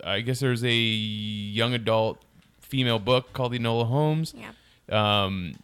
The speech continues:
Speaker 1: sh-, she's the younger sister to Sherlock and Mycroft, and Henry Cavill has been cast, uh, uh, alongside Millie Bobby Brown, who we talk about for Stranger Things,
Speaker 2: Mm-hmm.
Speaker 1: as Enola Bo-, Holmes. So, either one of you know anything about this book series?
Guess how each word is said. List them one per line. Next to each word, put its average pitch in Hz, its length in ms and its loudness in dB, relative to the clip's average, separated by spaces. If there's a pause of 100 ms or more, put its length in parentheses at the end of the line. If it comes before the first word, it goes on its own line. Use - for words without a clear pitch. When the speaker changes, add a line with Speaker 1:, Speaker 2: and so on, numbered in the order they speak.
(280)
Speaker 1:
sh-, - 240 -6
she's 117 360 0
the 113 100 -2
younger 110 280 0
sister 131 320 -4
to 107 120 -6
Sherlock 117 480 -2
and 107 160 0
Mycroft, 170 760 0
and 101 760 -4 (180)
Henry 107 200 -6
Cavill 107 280 -2
has 117 100 -2
been 120 120 -2
cast, 120 360 -2 (200)
uh, 123 200 4
uh, 127 200 -2
alongside 117 800 2
Millie 110 280 0
Bobby 101 220 2
Brown, 175 360 2 (180)
who 98 60 -8
we 101 100 -2
talk 101 200 -2
about 104 260 0
for 107 180 -2
Stranger 104 300 -2
Things, 208 400 0 (220)
Speaker 2:
Mm-hmm. 247 100 -14
Speaker 1:
as 107 220 4
Enola 113 360 2
Bo-, 185 140 2
Holmes. 127 520 -2
So, - 260 -10 (920)
either 139 240 4
one 143 120 6
of 131 80 0
you 131 100 4
know 120 200 4
anything 135 220 2
about 143 140 0
this 151 120 -2
book 147 200 -4
series? - 340 -6